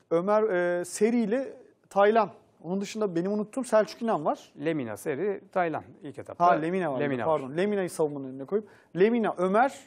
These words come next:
Speaker 1: Emre gibi düşünülüyor. Ya benim açıkçası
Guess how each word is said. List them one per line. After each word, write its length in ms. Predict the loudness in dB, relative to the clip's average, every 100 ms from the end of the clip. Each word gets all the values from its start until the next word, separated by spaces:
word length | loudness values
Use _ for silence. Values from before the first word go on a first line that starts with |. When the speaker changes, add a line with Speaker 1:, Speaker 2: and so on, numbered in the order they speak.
| _ _ _ _ _ _ 0
Speaker 1:
Emre 300 | 2 4 2
gibi 340 | 0 -6 -10 -14 _ _ -20
düşünülüyor. 500 | -20 -14 -6 -4 -4 -6 _ -20 -20 _ -8
Ya 160 | -2
benim 280 | 0 0 0
açıkçası 540 | -4 -6 -8 -6 -6